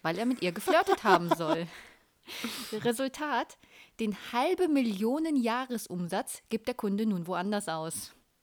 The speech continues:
Der Fro-, äh, der Freund der Kollegin hat nun Hausverbot auf Partys. Sie sind aber noch ein Paar und sie arbeitet auch noch für die Firma.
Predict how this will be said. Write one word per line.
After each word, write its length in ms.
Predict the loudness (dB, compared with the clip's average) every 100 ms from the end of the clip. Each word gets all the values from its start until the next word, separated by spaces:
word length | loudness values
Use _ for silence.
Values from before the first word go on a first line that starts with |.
| -20 _ -20 -20 -20 -8
Der 100 | -6
Fro-, 280 | -6 -6 -8
äh, 280 | -6 -6 -6
der 160 | -6 -2
Freund 360 | 2 2 0 -6
der 80 |
Kollegin 440 | -2 0 2 2 0
hat 160 | 0
nun 220 | 0 0 0
Hausverbot 460 | -2 -4 -4 -6
auf 120 | -8
Partys. 520 | -6 -6 -4 -6 -10 -14 _
Sie 120 | -6
sind 200 | -2 -2
aber 180 | -2 -2
noch 140 | -2
ein 160 | -4 -6
Paar 360 | -6 -4 -4
und 100 | -4
sie 140 | -4 -4
arbeitet 400 | -6 -6 -6 -6
auch 100 | -6
noch 160 | -6
für 120 | -8 -10
die 80 |
Firma. 380 | -8 -8 -8 -8